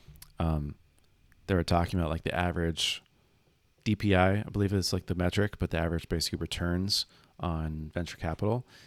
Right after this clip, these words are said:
And, like, the, the, like, average, like, median maybe was, like,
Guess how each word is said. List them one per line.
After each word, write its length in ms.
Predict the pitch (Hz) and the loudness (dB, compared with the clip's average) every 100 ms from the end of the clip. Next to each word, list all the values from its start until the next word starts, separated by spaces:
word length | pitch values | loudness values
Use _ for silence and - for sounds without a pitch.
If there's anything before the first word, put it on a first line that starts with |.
| - - _ _ | -20 -20 _ _
And, 420 | 95 87 80 80 78 | -2 0 0 -2 -2
like, 320 | 80 76 - _ _ _ _ _ _ _ - _ _ _ _ _ _ | -2 -4 -10 _ _ _ _ _ _ _ -20 _ _ _ _ _ _
the, 680 | - 85 80 78 78 78 78 - _ - _ _ _ - | -2 0 0 -2 -4 -6 -8 -12 _ -20 _ _ _ -2
the, 100 | 104 | 0
like, 240 | 85 - _ _ _ _ _ - | 0 -4 _ _ _ _ _ 2
average, 800 | 104 107 120 117 120 - - - - - - - - - _ - | 4 8 8 8 6 2 0 -2 -12 -20 -20 -20 -20 -20 _ -20
like, 100 | - - | -20 -4
median 520 | 101 104 104 101 104 | 2 4 6 4 4
maybe 280 | 101 104 104 | 4 4 6
was, 160 | 92 95 | 6 6
like, 320 | 87 - | 4 2